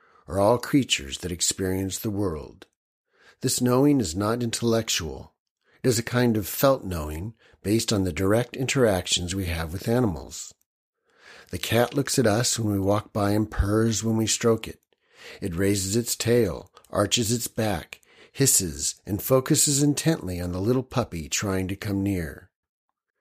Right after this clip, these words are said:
The gaze, the utterances, and the movements of the body are all gestures. They are expressive of the animal itself. To use the phrase of philosopher Thomas Nagel,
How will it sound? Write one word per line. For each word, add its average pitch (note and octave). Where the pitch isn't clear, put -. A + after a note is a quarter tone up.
The F#2+
gaze, A2
the F#2
utterances, A#2+
and A#2+
the C3
movements C#3
of B2+
the B2+
body G#2
are F#2
all G#2
gestures. F2
They G#2+
are G2
expressive -
of E2
the F2+
animal F#2+
itself. -
To -
use C3+
the A2+
phrase A2+
of G2+
philosopher G#2
Thomas A2+
Nagel, F#2